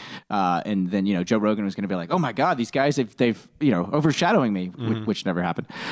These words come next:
Speaker 1: Uh, but, but it is
Speaker 2: Yet.
Speaker 1: a great creative outlet. It's a great creative outlet, and, and I do. It's like, it's, I, it's very bittersweet for me 'cause it's like when I'm not doing research, I always look forward to the episodes. When I'm doing research, I'm always like, "Fuck!" <laughs> Like, like, I gotta look up stuff.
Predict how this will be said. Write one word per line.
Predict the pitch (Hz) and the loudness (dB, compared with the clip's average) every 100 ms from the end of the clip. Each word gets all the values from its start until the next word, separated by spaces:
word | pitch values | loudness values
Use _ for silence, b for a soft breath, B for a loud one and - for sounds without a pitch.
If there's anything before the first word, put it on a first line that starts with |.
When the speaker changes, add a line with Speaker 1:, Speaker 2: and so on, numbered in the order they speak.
| B | B
Speaker 1:
Uh, | 120 120 107 104 | 0 2 2 2
but, | 135 120 - _ - - _ _ _ _ _ | 2 0 -2 _ -20 -20 _ _ _ _ _
but | - 127 | 0 4
it | 196 | 6
is | |
Speaker 2:
Yet. | 233 | 6
Speaker 1:
a | 139 | 6
great | 110 | 2
creative | 123 104 95 | 0 2 2
outlet. | 69 - - - | -2 -4 -6 -2
It's | 143 | 2
a | |
great | 302 262 | 2 2
creative | 226 220 | 4 4
outlet, | 117 60 - | 2 -2 -2
and, | 254 | 0
and | 254 285 | 4 4
I | |
do. | 262 277 | 4 4
It's | 226 208 | 4 2
like, | 190 | 2
it's, | 170 - | 0 0
I, | 156 | 0
it's | 156 | 2
very | 208 214 | 4 4
bittersweet | 208 190 185 175 | 6 4 4 2
for | 170 | 4
me | 170 | 4
'cause | 175 143 | 4 2
it's | 139 - | 2 2
like | 147 | 2
when | 131 143 | 4 4
I'm | 185 | 6
not | 226 208 | 6 4
doing | 165 170 131 | 4 4 4
research, | 147 180 175 - - | 2 2 0 0 0
I | 123 | 2
always | 131 139 113 | 4 4 4
look | 135 113 | 0 0
forward | 131 110 | 2 2
to | |
the | - | 2
episodes. | 95 - - 76 - - B B | -2 -2 -4 -4 -6 -12 B B
When | 135 | 0
I'm | 127 | 2
doing | 135 160 180 | 4 4 4
research, | 190 - 202 190 - B B | 2 2 2 2 -4 B B
I'm | 131 | 2
always | 147 | 4
like, | 135 - | 2 -4
"Fuck!" | - 254 185 - | -2 2 0 0
<laughs> | 180 254 - - 269 - 240 - | 0 2 2 4 4 2 2 2
Like, | 208 | 4
like, | 185 202 | 4 4
I | 214 | 2
gotta | 214 214 | 4 4
look | 190 208 | 4 4
up | 196 214 | 4 2
stuff. | - 247 233 262 | 0 2 2 2